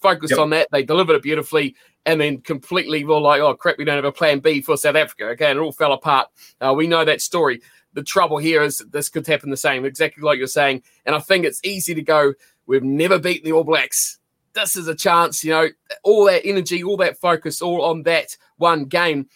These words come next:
Speaker 1: And now they're kinda gonna go back to work tomorrow, aren't they? And they're gonna go, "Right, Australia, what do we do here?"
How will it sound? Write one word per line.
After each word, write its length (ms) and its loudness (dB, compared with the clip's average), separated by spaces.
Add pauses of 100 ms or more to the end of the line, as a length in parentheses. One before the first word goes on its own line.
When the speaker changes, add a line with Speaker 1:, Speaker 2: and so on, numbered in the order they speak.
(100)
Speaker 1:
And 160 -4
now 160 2
they're 120 -6
kinda 220 -4
gonna 200 -2
go 100 0
back 200 -2
to 80 -12
work 220 -4
tomorrow, 440 0
aren't 100 -4
they? 120 -6
And 100 -8
they're 60 -6
gonna 200 -4
go, 160 -2
"Right, 260 4 (320)
Australia, 520 0 (560)
what 140 2
do 80 4
we 100 2
do 180 4
here?" 360 -2